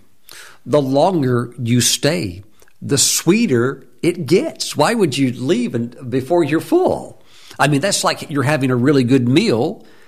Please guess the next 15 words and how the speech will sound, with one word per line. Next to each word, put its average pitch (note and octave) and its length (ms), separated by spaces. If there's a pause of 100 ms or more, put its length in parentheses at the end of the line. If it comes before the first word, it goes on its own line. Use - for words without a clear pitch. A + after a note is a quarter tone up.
(400)
and D3+ 300
while D#3 240
the C#3 160
meal D#3+ 320
is C3+ 140
just - 300
at D3 180
its B2+ 180
best, F3+ 480
you D3+ 80
just D#3 240
walk E3 240
off D#3 220
and F3 120
leave. F#3+ 540